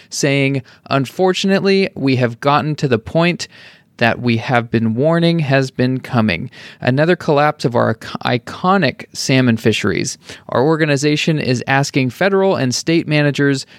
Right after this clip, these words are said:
to take the required steps to ensure the survival of the resource and close the fishery." For more information on this story and updates throughout the year, you can count on Western Outdoor News to have the latest information.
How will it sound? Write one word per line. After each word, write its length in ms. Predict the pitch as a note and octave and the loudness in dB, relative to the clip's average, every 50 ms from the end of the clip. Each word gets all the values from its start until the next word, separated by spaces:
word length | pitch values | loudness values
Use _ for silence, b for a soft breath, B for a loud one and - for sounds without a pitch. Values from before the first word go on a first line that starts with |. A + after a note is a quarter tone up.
| B B - | B B -2
to 100 | - C#3+ | -2 -2
take 300 | - - D#3 D3 C#3+ - | -2 0 -2 -2 0 0
the 80 | C#3+ | -2
required 560 | B2+ C3 B2 - - D3+ D3+ F3 F#3+ G3+ F#3+ | 0 0 -2 -2 0 0 0 2 2 0 -2
steps 480 | F#3+ - - - A3+ G3 D3+ - - - - | -2 -6 -2 0 0 0 0 -2 -4 -6 -2
to 160 | - C#3+ C3 | 0 0 0
ensure 340 | C3 B2+ - - - D#3 D3+ | 0 0 -2 0 0 0 2
the 100 | D3 C#3+ | 0 0
survival 720 | - - D3+ C#3 B2+ B2+ C3 C3+ C#3+ C#3+ C#3+ D3+ D3+ D3 - | 0 0 -2 -2 0 2 2 2 2 2 0 0 0 0 0
of 140 | - B2+ | -2 -2
the 120 | A#2+ B2 A#2+ | 0 -2 0
resource 640 | A#2 C3+ C#3+ D3+ C#3+ - - D#3+ D3 D3 D3 - - | 2 2 2 2 0 0 0 0 2 0 0 -2 -2
and 220 | - B2+ A#2+ A#2+ | -2 -2 -2 -2
close 600 | - - - C#3+ D3 D3 D3+ D3+ D#3 D#3 D3+ - b b b b b - | -6 -6 -2 0 0 2 2 2 0 -2 -4 -8 b b b b b -2
the 320 | C3 B2 A#2+ B2 B2 B2 B2 | 0 0 2 2 2 0 0
fishery." 640 | - - - - C3 A#2+ - - - C2+ - - D#3+ - B B B B B B B B B B B B B B | -4 -8 -2 0 0 0 0 -2 -4 -4 -6 -8 -12 -16 B B B B B B B B B B B B B B
For 200 | _ - D#3 D3+ | _ -4 -2 2
more 220 | D#3+ E3+ F3 E3+ E3+ | 4 4 4 4 2
information 500 | E3 - E3 D#3+ D#3+ E3 D#3 - D#3+ D3+ | 0 0 0 2 2 2 2 2 2 2
on 140 | D3 D3+ | 2 2
this 160 | D3+ D3 C#3+ - | 2 0 -2 -2
story 320 | - - D#3 D#3 D#3 D3 | -2 0 2 2 2 2
and 100 | C3+ B2 | 2 0
updates 400 | C3 C#3 - - D3 C#3+ - - | 0 0 2 2 0 0 0 -4
throughout 440 | - - C#3 B2+ - C3 C#3 C#3 - | -4 -2 0 2 2 2 0 0 -2
the 100 | D3 C3 | -4 -2
year, 200 | B2 C3 C3 C3+ | 0 2 2 2
you 120 | C3+ C3+ | 0 0
can 140 | - D3+ C#3+ | -2 -4 -4
count 260 | - F#3+ G3+ G#3 G#3 | -2 0 0 2 2
on 100 | G3 F#3 | 2 2
Western 340 | F3 F3 F#3 - - F#3+ F3+ | 2 0 -2 0 0 0 0
Outdoor 380 | F3 F3 E3+ - F3 E3 D#3+ E3 | 0 0 0 0 0 0 2 2
News 260 | D#3+ D#3 D#3 D#3+ D#3 | 2 2 2 0 0
to 100 | - C#3+ | -2 -2
have 140 | B2+ B2+ - | -2 -2 -2
the 80 | C3 B2+ | -2 0
latest 360 | C#3 C#3 C#3+ C#3+ C#3+ - - | 2 2 2 0 0 -2 -4
information. 800 | C#3+ C3+ - - C3+ C3+ C3 C3+ C3+ - - C#3+ C3+ C3+ C3 | -4 -4 -2 -2 0 0 2 0 0 0 -2 -2 -2 -2 -4